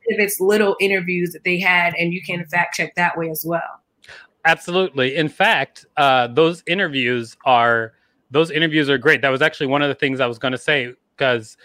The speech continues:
Speaker 2: a lot of people don't really, uh, research just audio podcasts, for instance. They don't research audio podcasts enough.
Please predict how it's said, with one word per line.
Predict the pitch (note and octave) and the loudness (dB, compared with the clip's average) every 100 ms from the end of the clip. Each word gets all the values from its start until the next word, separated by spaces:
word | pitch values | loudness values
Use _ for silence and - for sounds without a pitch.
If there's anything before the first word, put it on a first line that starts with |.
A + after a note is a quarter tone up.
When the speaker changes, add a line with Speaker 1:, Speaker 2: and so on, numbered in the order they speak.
| _ _ | _ _
Speaker 2:
a | C3+ | 0
lot | D3 E3 | 2 2
of | - | -2
people | E3+ - C#3+ C3 - _ _ _ D#3+ B2 | -8 0 0 0 -4 _ _ _ -12 0
don't | D#3 D#3 - | 0 0 -4
really, | B2+ C#3 D3+ D3+ C#3+ C3+ B2+ A#2+ _ | -4 -2 0 0 0 -2 -4 -8 _
uh, | B2+ A#2+ A2+ A2 - | 2 2 2 -2 -8
research | B2 A#2 D3 - D3 C3 - _ _ A#2+ | -12 -6 -6 0 0 0 -4 _ _ -6
just | D3 C3+ - - _ _ - | 0 0 0 -16 _ _ 2
audio | B2+ C3 C#3 C3+ | 2 4 2 0
podcasts, | - C#3 C#3 - C#3 C3+ - _ _ _ _ _ | 0 -2 -2 -2 -2 -2 -8 _ _ _ _ _
for | - | -2
instance. | C#3+ - D3 D3 - _ _ - | -2 -2 -8 -8 -14 _ _ -8
They | C#3 | -2
don't | D3 D3+ | -2 -2
research | C#3 D3+ D3+ - | -6 -4 -4 -2
audio | B2+ C#3 C#3+ | -2 0 0
podcasts | - C#3+ - C#3+ - | 0 -2 0 -2 -2
enough. | C#3 C#3 | -2 0